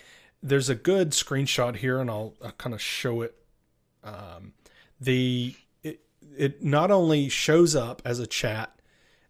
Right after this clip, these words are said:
and it shows up in the middle at the top, but it also shows who said it,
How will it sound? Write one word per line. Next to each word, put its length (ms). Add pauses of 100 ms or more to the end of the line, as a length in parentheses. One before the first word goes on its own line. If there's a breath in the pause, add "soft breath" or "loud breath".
and 180
it 120
shows 220
up 120
in 60
the 60
middle 420
at 100
the 60
top, 480 (420 soft breath)
but 120
it 80
also 340
shows 540
who 180
said 360
it, 220